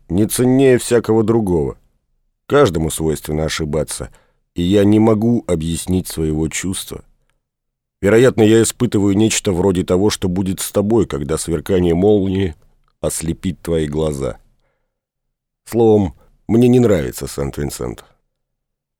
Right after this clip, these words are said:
«Это мнение почти всех мужчин», заметила Фрона, испытывая неудержимое желание встать на защиту Сент-Винсента. «Такое совпадение во взглядах только подтверждает мое мнение»,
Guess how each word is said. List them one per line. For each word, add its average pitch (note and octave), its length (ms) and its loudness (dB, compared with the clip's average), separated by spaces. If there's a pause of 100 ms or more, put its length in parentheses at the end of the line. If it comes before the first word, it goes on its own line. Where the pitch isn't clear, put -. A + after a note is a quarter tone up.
(880)
«Это D#2+ 180 -4
мнение F2+ 320 2
почти - 300 -6
всех - 300 -6
мужчин», E2 480 -4 (340)
заметила D2+ 460 -2
Фрона, F#2+ 440 0
испытывая E2 760 -2
неудержимое F2+ 840 0
желание E2 440 0
встать - 340 -4
на F#2 120 0
защиту G2 480 -2
Сент-Винсента. C2 880 -8 (1600)
«Такое D#2 300 -4
совпадение D#2+ 600 -2
во D2+ 140 -2
взглядах D#2 420 -4
только C#2+ 300 -10
подтверждает F2+ 840 -2
мое C2+ 220 -4
мнение», C2 500 -6